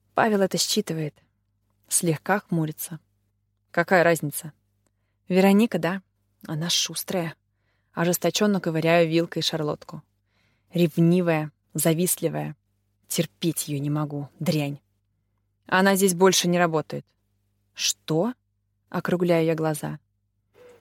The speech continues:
«Я тоже умею ставить условия», — спокойно отвечает Паша. «Так Волков же ее отец.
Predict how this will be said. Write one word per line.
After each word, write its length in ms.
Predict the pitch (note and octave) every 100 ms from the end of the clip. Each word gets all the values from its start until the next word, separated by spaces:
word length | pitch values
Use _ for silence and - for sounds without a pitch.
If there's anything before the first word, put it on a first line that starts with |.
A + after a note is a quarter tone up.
| _
«Я 200 | G#3 A3+
тоже 300 | A#3 A3+ E3
умею 260 | E3 F3 F3
ставить 340 | - E3 D#3
условия», — 500 | D#3+ - D3 C#3+ D3+ - _ _ _ _ -
спокойно 520 | - E3+ - F3+ F#3+
отвечает 440 | - D3+ - D#3+
Паша. 400 | - C#3+ - D3+ - _ _ _ _ _ _ _ _ _ _ _ _
«Так 220 | F#3 -
Волков 360 | F3+ G#3+ G#3 E3
же 120 | E3
ее 300 | E3 E3+ G3
отец. 540 | G#3+ - F3+ D3+ -